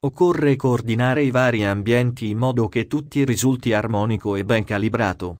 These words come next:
Altra indicazione fondamentale è quella della flessibilità. Il bello degli open space è che si può decidere ogni giorno come si vuole arredare la propria casa.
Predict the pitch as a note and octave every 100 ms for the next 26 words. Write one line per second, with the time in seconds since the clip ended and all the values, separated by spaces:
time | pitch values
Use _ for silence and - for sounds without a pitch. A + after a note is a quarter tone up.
0 | - C3+ C#3+ C3+ B2 A#2 A2+ C#3 D3 C#3+
1 | A#2 F2+ D#3+ C#3+ D#3+ D3+ C3+ B2 A#2+ C#3
2 | C3+ A#2+ C3 C3+ C3 D3 C#3 B2 G#2+ G#2
3 | G2 F#2 B2+ B2 C3+ B2 B2 A#2+ A2+ G2
4 | A#2+ _ _ C#3 B2+ A#2+ C3 B2 A#2 A2+
5 | A#2+ D3 C3+ D#3+ D#3+ - D3+ C#3 B2 G#2+
6 | A2+ - C3+ C3+ E3 C3 G2+ D3 D#3 C3+
7 | B2 B2 E3+ D#3 B2 A#2+ A#2+ B2 G2+ -
8 | G#2 G#2 - G#2+ A2 A2 G#2+ A2 A2+ A#2+
9 | C3+ B2 G2+ B2 A#2+ B2+ A#2+ B2 F#2+ F2
10 | F#2